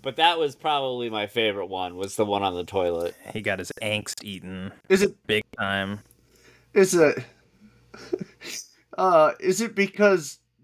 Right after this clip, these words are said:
Speaker 3: the guy deserved it, or was it just because kinda it, it was just funny?
Speaker 2: I mean, that's the last
Speaker 1: It was
Speaker 2: thing
Speaker 1: just, I thought it was funny 'cause,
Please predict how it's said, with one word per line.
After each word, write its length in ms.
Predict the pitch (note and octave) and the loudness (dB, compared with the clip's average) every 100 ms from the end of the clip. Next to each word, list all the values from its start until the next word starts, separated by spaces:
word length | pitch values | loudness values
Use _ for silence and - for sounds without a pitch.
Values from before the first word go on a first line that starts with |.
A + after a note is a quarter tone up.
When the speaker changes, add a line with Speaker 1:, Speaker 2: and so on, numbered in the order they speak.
| _ | _
Speaker 3:
the 120 | E3+ D#3 | -4 0
guy 240 | E3+ D#3+ | 4 4
deserved 760 | C3 A2+ C3 G#2 D3 E3+ F#3 G#3 | 2 -4 -6 -2 0 0 0 0
it, 260 | C#4+ D4+ | 0 2
or 240 | A3+ G3 F3+ | 4 6 6
was 200 | E3 D3 | 4 2
it 80 | C#3 | 0
just 240 | D3 C#3 | 0 0
because 460 | C#3+ B2+ C#3+ A#2 - - _ _ _ _ _ _ _ _ _ _ | -2 4 4 4 -4 -16 _ _ _ _ _ _ _ _ _ _
kinda 240 | F#3 D#3+ C#3+ | 0 2 2
it, 280 | C#3+ A#2 - | 0 -4 -4
it 80 | C3+ | -4
was 160 | B2 | -2
just 280 | C3 A#2 - _ _ | -6 -8 -10 _ _
funny? 460 | - E3 C3+ E2+ - _ _ _ _ _ _ _ _ _ _ _ _ - | -4 0 0 0 -16 _ _ _ _ _ _ _ _ _ _ _ _ -16
Speaker 2:
I 60 | |
mean, 120 | F3+ F#3 | -10 -6
that's 140 | A#3 | -2
the 120 | F#3 | 0
last 320 | B2 C3+ - | 4 2 2
Speaker 1:
It 80 | - | 0
was 100 | E3+ | 0
Speaker 2:
thing 60 | D3+ | -2
Speaker 1:
just, 220 | C3+ - | -8 -8
I 140 | C#3 D3 | -4 -2
thought 200 | D#3 A#2+ | 0 0
it 60 | |
was 160 | A2 G2+ | -2 -6
funny 360 | - A#2 A2 G#2+ | -6 -6 -4 -4
'cause, 400 | A#2+ A2+ - | -4 -4 -8